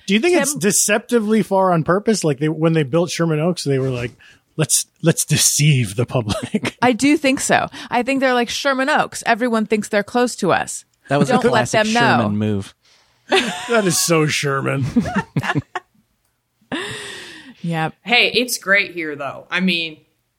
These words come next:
Speaker 4: I never leave, so I don't really have a ton of, uh, reference points, but having space, can't beat it, hun.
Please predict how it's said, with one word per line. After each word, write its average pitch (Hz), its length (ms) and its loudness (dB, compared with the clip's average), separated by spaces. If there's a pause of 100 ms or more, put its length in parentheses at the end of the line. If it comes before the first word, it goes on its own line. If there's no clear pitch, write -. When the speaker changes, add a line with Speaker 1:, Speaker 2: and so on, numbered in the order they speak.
(320)
Speaker 4:
I 185 260 2
never 196 220 0
leave, 147 520 -2
so 147 520 -4 (220)
I 156 80 0
don't 160 180 -2
really 156 180 -6
have 151 120 -8
a 139 60 -12
ton 196 400 -2
of, 151 160 -10
uh, 139 180 -12
reference 170 480 -4
points, 135 420 -10
but 143 320 -4 (960)
having 349 380 0
space, - 800 -2 (760)
can't 302 320 0
beat 381 260 4
it, 165 160 2
hun. 226 380 -4